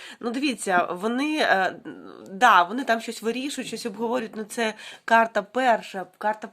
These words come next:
програшу, програшу, програли, все. Тут, ем,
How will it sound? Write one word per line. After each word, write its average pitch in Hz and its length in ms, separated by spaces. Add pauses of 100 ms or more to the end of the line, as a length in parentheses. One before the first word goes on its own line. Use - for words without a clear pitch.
програшу, 190 1400 (120)
програшу, 190 960
програли, 196 800
все. 175 520 (960)
Тут, 302 460
ем, 226 920